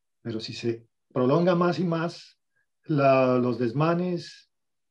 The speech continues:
eh, en, y un gobierno desprestigiado que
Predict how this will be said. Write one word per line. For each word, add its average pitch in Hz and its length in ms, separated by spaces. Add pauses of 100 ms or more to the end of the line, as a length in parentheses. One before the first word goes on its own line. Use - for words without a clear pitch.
eh, 139 440 (160)
en, 147 320
y 135 160
un 160 220
gobierno 156 360
desprestigiado 147 840 (640)
que 120 800